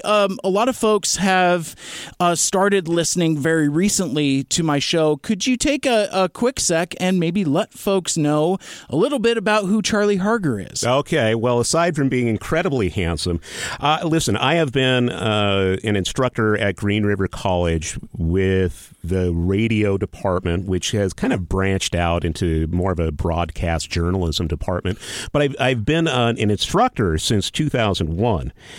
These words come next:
Speaker 2: I had been a student there for a couple of years before that, but I, I've been somebody who's been really involved with Green River College.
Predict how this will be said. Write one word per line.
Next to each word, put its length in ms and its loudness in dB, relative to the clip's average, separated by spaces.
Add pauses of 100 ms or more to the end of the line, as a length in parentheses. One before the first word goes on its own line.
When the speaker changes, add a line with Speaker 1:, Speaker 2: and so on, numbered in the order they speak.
(300)
Speaker 2:
I 520 2
had 160 -2
been 100 2
a 80 2
student 520 0
there 420 0
for 360 0
a 40 -2
couple 300 -2
of 40 0
years 420 0
before 540 -2
that, 500 -2
but 320 0
I, 300 0
I've 400 0
been 220 2
somebody 460 0
who's 280 0
been 220 0
really 260 2
involved 500 0
with 140 -2
Green 300 0
River 240 0
College. 560 -2